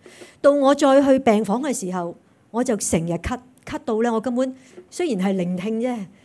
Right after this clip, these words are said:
但係你都唔可以喺個病房度咳，喺度散播細菌。到最後，我阿媽同我講：「我已經冇咗個女啦，係咪你都要咁樣去服侍主，先至叫做服侍呢？」所以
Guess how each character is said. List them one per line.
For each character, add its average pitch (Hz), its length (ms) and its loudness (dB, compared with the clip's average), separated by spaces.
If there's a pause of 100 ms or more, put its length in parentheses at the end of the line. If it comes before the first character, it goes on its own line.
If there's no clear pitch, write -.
(120)
但 214 160 -4
係 202 40 -2
你 214 100 0
都 277 100 -4
唔 165 120 -6
可 156 180 -6
以 240 100 -2
喺 196 100 -4
個 208 120 -4
病 160 200 -6
房 165 160 -10
度 196 200 -8
咳， - 160 -10 (280)
喺 214 120 -10
度 185 80 -8
散 165 260 -8
播 160 160 -10
細 170 180 -12
菌。 156 300 -18 (480)
到 226 160 -2
最 214 220 0
後， 208 180 -2
我 180 160 -6
阿 180 80 -4
媽 220 180 -6
同 165 140 -6
我 160 140 -6
講： 160 260 -10 (500)
「我 285 120 6
已 302 60 2
經 339 160 0
冇 220 160 4
咗 214 160 2
個 220 120 0
女 170 320 0
啦， 170 140 -6 (680)
係 226 160 0
咪 208 400 2 (340)
你 208 140 2
都 285 100 -2
要 247 140 2
咁 196 140 -4
樣 233 180 -2
去 196 80 2
服 185 200 -2
侍 170 280 -4
主， 170 400 -2 (1160)
先 269 260 -2
至 247 140 -6
叫 185 140 -2
做 156 220 -4
服 156 200 -6
侍 - 320 -4
呢？」 175 100 -6 (1900)
所 220 160 -6
以 226 340 -2